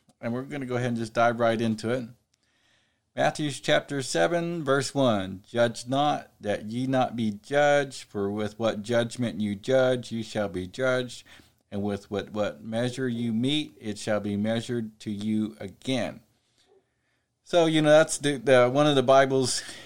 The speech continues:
uh, famous verses, that you're not supposed to judge other people, and whatever you, what standard that you use to judge people, that's what standard that you'll be, you'll be judged on, on your, on the great day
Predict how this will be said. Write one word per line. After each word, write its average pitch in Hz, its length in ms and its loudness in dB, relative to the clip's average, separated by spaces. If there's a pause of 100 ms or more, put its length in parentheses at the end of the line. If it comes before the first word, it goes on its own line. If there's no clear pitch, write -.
(100)
uh, 123 180 0
famous 127 540 2
verses, 127 600 2 (540)
that 123 180 2
you're 135 160 2
not 131 220 4
supposed 131 280 0
to 120 80 -6
judge 147 340 2
other 123 200 4
people, 127 440 -2 (260)
and 117 140 0
whatever 131 340 4
you, 127 180 0 (200)
what 113 260 -2
standard 160 480 0
that 135 340 2
you 143 120 -4
use 135 320 0
to 123 120 -4
judge 151 360 0
people, 120 340 -2
that's 123 280 2
what 117 180 -6
standard 110 540 -2
that 98 280 -6
you'll 156 160 -2
be, 139 160 -2
you'll 139 280 -2
be 131 180 0
judged 101 500 0
on, 98 300 -4 (520)
on 107 360 4
your, 104 280 0 (140)
on 101 160 -2
the 98 80 0
great 92 340 0
day 92 280 4